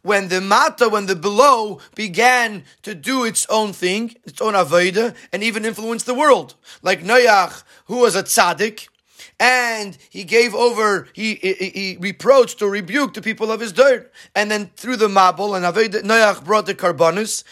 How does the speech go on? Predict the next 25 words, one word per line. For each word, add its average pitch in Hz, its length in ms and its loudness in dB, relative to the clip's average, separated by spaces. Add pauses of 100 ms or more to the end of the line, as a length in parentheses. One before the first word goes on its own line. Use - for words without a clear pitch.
(240)
Noach 196 260 -2
changed 214 380 -4
the 226 80 -6
world. 254 280 2
It 190 40 -8
should - 100 -12
be 202 80 -8
Lo 202 160 -2
Yishbaisu. 220 640 0 (600)
But 240 560 2 (160)
because 233 420 -2
it 220 60 -8
was 214 140 -4
coming 240 420 -4
only 285 280 -2
from 226 200 -8
the 202 80 -4
Tachtainim, 202 840 -4 (680)
like 214 240 2
a 202 60 -2
teacher 220 580 -2 (100)
who 214 160 -10
gives 214 300 -2
the 226 100 -4
tools, 262 560 -2